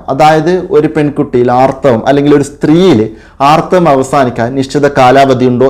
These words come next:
എന്നുള്ളതാണ് ചോദ്യം. ആർത്തവ വിരാമത്തിന് സാധാരണ അറുപത് വയസ്സായാൽ ആർത്തവം അവസാനിക്കുമെന്നാണ് പറയുക.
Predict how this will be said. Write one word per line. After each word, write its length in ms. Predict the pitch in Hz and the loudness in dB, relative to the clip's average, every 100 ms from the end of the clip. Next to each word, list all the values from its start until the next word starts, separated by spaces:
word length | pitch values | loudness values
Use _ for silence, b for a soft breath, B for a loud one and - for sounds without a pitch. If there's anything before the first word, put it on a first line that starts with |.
| - | -2
എന്നുള്ളതാണ് 400 | 120 101 107 120 135 | -4 -2 -2 -4 -4
ചോദ്യം. 260 | 107 107 - B B B 147 | -2 -2 -6 B B B 2
ആർത്തവ 280 | - 180 220 | 2 2 4
വിരാമത്തിന് 540 | 190 160 143 131 110 117 135 | 4 2 0 -2 -2 -2 0
സാധാരണ 500 | 131 143 143 135 123 151 - - 139 | 2 4 2 2 0 -4 -6 -2 0
അറുപത് 480 | 151 165 196 180 359 165 | 2 2 2 2 0 2
വയസ്സായാൽ 760 | 143 135 - - 123 104 110 - - 127 127 | 2 2 -2 -2 0 0 -2 -6 -6 0 0
ആർത്തവം 480 | 131 - 120 120 156 - _ - 127 | 0 -2 -2 -2 -8 -18 _ -8 -4
അവസാനിക്കുമെന്നാണ് 800 | 131 135 147 135 135 120 113 123 131 | -2 0 0 0 -2 -2 -2 -2 0
പറയുക. 240 | 117 98 | 0 -2